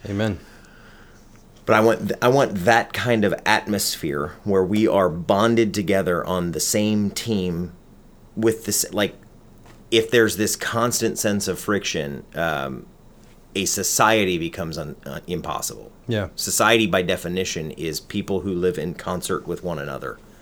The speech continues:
Speaker 1: Hmm. Yeah, uh, you keep going. I'm, I'm reminded of a text here I wanna look up and read. But
Speaker 2: I, there's obviously a sense in which what I just said is literally impossible. We're never gonna have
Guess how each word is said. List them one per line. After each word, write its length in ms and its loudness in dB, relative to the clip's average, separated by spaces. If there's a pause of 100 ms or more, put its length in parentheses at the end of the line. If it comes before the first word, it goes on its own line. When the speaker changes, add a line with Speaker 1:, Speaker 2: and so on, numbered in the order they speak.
(360)
Speaker 1:
Hmm. 220 2 (680)
Yeah, 340 4 (140)
uh, 140 -4 (280)
you 100 4
keep 180 4
going. 240 8
I'm, 160 4
I'm 140 6
reminded 380 8
of 120 6
a 40 0
text 380 0
here 120 6
I 40 6
wanna 160 4
look 180 2
up 160 0
and 80 -4
read. 300 0
But 80 4
Speaker 2:
I, 340 4 (1080)
there's 320 4
obviously 500 6
a 100 4
sense 400 2
in 240 2
which 440 0 (1300)
what 200 4
I 80 6
just 280 0
said 280 4
is 460 -2
literally 680 2
impossible. 760 -4 (680)
We're 280 2
never 260 6
gonna 120 4
have 200 0